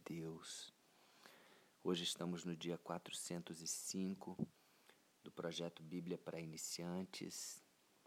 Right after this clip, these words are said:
Ontem foi um dia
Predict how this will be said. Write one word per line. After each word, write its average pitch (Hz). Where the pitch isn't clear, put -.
Ontem 92
foi -
um 87
dia 82